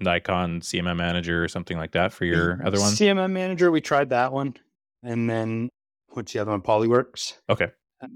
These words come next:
Speaker 2: Those would be kind of the two major ones that would talk to the P H twenty head as well, or s-, in, in any way. So, yeah.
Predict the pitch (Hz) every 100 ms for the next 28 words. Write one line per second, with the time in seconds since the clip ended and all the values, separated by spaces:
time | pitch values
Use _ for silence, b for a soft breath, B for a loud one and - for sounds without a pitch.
0 | - 120 113 110 113 110 107 - 110 104
1 | 107 104 - 101 95 95 104 98 98 98
2 | 104 104 95 - 98 92 - 101 95 104
3 | 95 - 101 92 98 95 101 104 98 98
4 | - 180 127 104 95 _ 139 - - _
5 | _ _ _ _ _ 117 104 113 110 98
6 | 98 95 92 92 - - 98 - B B
7 | B B B _ _ 104